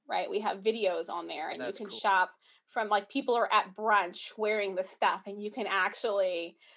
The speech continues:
Speaker 1: shop the look is what we call it. Shop the look. And it's just an idea I had when I was looking at her site and I'm just like, "It's just not that easy to navigate." You have all these beautiful pictures. I mean,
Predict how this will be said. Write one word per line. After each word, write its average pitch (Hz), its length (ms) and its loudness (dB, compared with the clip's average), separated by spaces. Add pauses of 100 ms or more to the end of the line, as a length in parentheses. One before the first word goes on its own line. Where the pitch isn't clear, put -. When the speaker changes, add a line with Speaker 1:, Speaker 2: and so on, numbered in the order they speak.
(180)
Speaker 1:
shop - 460 0
the 233 80 0
look 233 400 2 (120)
is 220 120 -4
what 214 100 -2
we 196 80 0
call 190 300 0
it. - 80 -10
Shop 415 300 4 (100)
the 339 60 -4
look. 269 460 4
And 226 220 -4 (400)
it's 269 200 6
just 370 180 0
an 311 60 0
idea 254 340 4
I 254 140 6
had 190 400 2
when 214 140 -2
I 214 60 2
was 202 200 0
looking 233 220 -2
at 190 80 -4
her 208 180 -4
site 233 360 0
and - 80 -4
I'm 202 100 -4
just 196 120 -10
like, 208 120 -2
"It's 202 140 -8
just 254 200 -8
not 220 200 -2
that 208 140 -2
easy 214 200 -6
to 185 60 -8
navigate." 180 380 -4
You 190 80 -4
have 196 80 -2
all 220 140 2
these 240 160 -6
beautiful 226 680 -2
pictures. 196 360 -10
I - 40 -14
mean, 208 240 -8